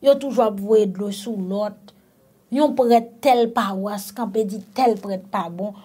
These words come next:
Poukisa se pastè pwotestan yo k toujou genyen dezakò sa? Antoure yo gen yon sitwayen ki kòmante k di konsa,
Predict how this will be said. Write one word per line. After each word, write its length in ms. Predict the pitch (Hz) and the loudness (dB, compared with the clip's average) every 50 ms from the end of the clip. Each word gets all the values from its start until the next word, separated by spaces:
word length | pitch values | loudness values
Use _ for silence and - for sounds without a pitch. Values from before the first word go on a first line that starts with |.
| - - | -8 -2
Poukisa 360 | - 381 381 370 339 - 254 | -2 0 0 0 0 0 0
se 160 | 233 - 247 233 | 2 4 2 2
pastè 460 | 233 - 220 190 - - - 226 208 | 4 2 -2 -2 -2 -2 -2 -2 -2
pwotestan 580 | 214 214 208 202 196 220 208 - - - 214 202 | 0 -2 -4 -4 -2 -4 -4 -4 -4 -6 -6 -6
yo 60 | 190 | -6
k 100 | - 196 220 | -10 -12 -8
toujou 400 | 247 240 226 202 208 254 247 226 | -4 -2 -2 -2 -2 -4 -6 -4
genyen 400 | 214 233 214 208 208 220 226 226 - - - | -2 -2 -2 -2 -4 -6 -6 -8 -10 -18 -18
dezakò 720 | - 196 190 285 277 269 - 254 220 196 190 - - 302 285 | -12 -4 2 4 4 4 4 0 -2 -4 -4 -8 -8 -10 -10
sa? 200 | - - 214 - - | -10 -10 -14 -14 -12
Antoure 540 | - 185 185 180 214 190 - - - 196 | -12 -12 -10 -10 -12 -14 -14 -14 -16 -20
yo 60 | - _ _ _ _ _ _ _ _ _ _ _ _ _ _ _ _ _ _ _ _ _ _ _ _ _ _ _ _ _ _ _ _ _ _ _ _ _ _ _ _ - | -20 _ _ _ _ _ _ _ _ _ _ _ _ _ _ _ _ _ _ _ _ _ _ _ _ _ _ _ _ _ _ _ _ _ _ _ _ _ _ _ _ -4
gen 120 | 247 415 539 | 0 2 4
yon 140 | 622 640 - | 4 2 0
sitwayen 680 | - 622 571 - 554 587 622 554 415 359 349 349 359 349 | 0 -2 2 4 6 6 6 6 6 4 4 2 0 -2
ki 100 | 381 381 370 | -2 0 2
kòmante 420 | 330 320 302 311 302 - - 285 262 | 2 0 0 0 -2 0 2 2 2
k 60 | 233 | 0
di 120 | 226 262 - | -4 -12 -12
konsa, 480 | 247 240 233 233 - - 330 349 359 | -10 -10 -10 -8 -4 -2 -2 -2 -2